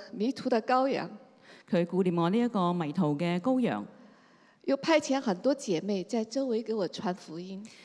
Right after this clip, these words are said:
Speaker 2: 又派遣咗好多嘅姊妹喺我周圍向我傳福音。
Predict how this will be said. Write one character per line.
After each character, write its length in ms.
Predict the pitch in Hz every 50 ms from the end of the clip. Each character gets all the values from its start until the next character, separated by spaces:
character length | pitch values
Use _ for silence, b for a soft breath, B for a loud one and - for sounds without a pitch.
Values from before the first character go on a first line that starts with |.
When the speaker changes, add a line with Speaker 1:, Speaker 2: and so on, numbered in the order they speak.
| B B
Speaker 2:
又 160 | - 175 165 180
派 180 | - 208 196
遣 100 | 202 202 220
咗 80 | 233
好 140 | 233 220 208
多 100 | 226 254
嘅 80 | 233 220
姊 200 | 202 - - 190 214
妹 120 | 220 190 175
喺 180 | 175 175 185 196
我 120 | 185 185
周 220 | 185 - 247 254 254
圍 300 | 214 165 139 139 151 190
向 140 | 175 165
我 160 | 170 160 160 170
傳 160 | - 151 139
福 140 | - 233 208
音。 260 | 220 226 226 220